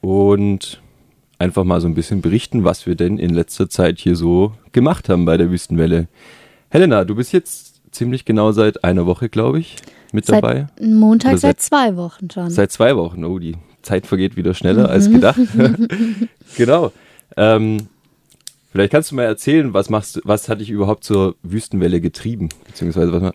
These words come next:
Speaker 1: was machst du außerhalb des Radios?
Speaker 2: Also, ähm, genau, ich bin jetzt seit knapp zwei Wochen dabei.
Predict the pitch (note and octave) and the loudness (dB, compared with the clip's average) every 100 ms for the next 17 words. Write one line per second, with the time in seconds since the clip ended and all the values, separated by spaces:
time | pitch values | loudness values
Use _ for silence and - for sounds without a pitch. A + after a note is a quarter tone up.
0 | - E2+ G2 E2+ - G2+ - E2+ F2+ - | -6 -4 -2 -2 0 0 0 -2 -2 -4
1 | _ - - - F#2 F2 - - _ _ | _ -16 -6 -2 0 0 -4 -10 _ _
2 | _ _ _ A3 G#3 G3 F#3 F3+ F#3 F#3 | _ _ _ 0 2 4 2 2 2 2
3 | F#3 - G#3+ G3 F#3+ F#3+ F#3 F#3 F#3 F#3 | 0 -2 0 2 4 4 2 2 0 -4
4 | _ _ - A3+ G3+ F#3+ F#3 - G#3 G3 | _ _ -6 0 2 2 -2 0 2 0
5 | - F#3+ - - G3+ F#3+ - G3 F#3 F#3 | 0 -2 -2 -2 -2 -2 -4 -2 -2 -2
6 | F3+ F3+ E3+ F3+ F3 F#3+ C4+ | -2 -2 -2 0 2 4 2